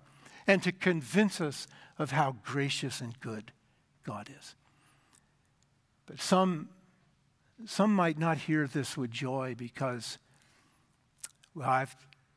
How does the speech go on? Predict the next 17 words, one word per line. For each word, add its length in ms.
I've 220
tried 420
it 180
and 160
failed. 560
I 200
heard 640
the 100
message 500
of 120
Jesus. 760
I 120
put 340
my 200
faith 520
in 160
him. 480